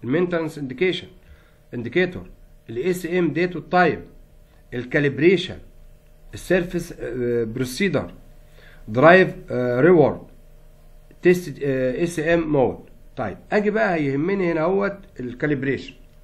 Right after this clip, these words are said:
هيهمني الكاليبريشن بتاعي. تمام؟ من السيرفيس عايز أعرف الكاليبريشن. إيه الكاليبريشن اللي أنا ممكن أ-، أتع-، أعمله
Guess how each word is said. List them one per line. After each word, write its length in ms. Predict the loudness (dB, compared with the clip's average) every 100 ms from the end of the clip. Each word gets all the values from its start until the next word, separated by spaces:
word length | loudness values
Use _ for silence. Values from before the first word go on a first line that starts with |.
| -12
هيهمني 680 | -4 -4 -2 -2 0 0 -2
الكاليبريشن 800 | -8 -6 -6 -6 -4 -4 -4 -6
بتاعي. 300 | -6 -6 -6 -10 -20 -20 -20 -20 -20 -18
تمام؟ 300 | -10 -6 -6 -6
من 120 | -6
السيرفيس 520 | -6 -4 -6 -6 -8 -4
عايز 280 | -2 0
أعرف 260 | 0 -2 -4 -8 -12
الكاليبريشن. 640 | -8 -4 -4 -4 -8 -10 -18 -20 -20 -20 -4
إيه 160 | 2 2
الكاليبريشن 720 | 2 -4 -4 -2 -2 -2 -6 -8
اللي 160 | -6 -4
أنا 80 |
ممكن 320 | -2 -4 -4 -6
أ-، 120 | -6 -10 -14 -14 -18 -14
أتع-، 500 | -12 -10 -8 -8 -6
أعمله 520 | -6 0 2 2 0